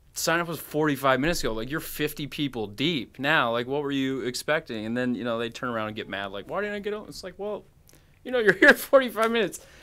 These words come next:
I think it is, though, like, there's something to with, like, the stand-up lifestyle for sure. It's very late night,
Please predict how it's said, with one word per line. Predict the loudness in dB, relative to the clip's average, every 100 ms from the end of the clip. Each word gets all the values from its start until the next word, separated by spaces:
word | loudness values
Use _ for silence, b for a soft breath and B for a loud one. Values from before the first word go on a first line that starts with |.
| B B
I | -4
think | -2 -2 0
it | 0
is, | 0 2
though, | 4 6
like, | 4 0 -2 -14 -20 -20 -20 -20 -20 -20 -12
there's | -2 -2 0
something | 0 -2 -2 -4
to | -2 0 0 -2 -4 -10
with, | -6 -6 -6 -14 -20 -20 _ -20 -20 _ -10
like, | -2 -2 -4 -12 -8
the | -4
stand-up | -4 -2 -2 0 -2 -4
lifestyle | -8 -8 -8 -10 -10
for | -10
sure. | -10 -8
It's | -6
very | 0 4 4
late | 2 0
night, | -6 -10 -14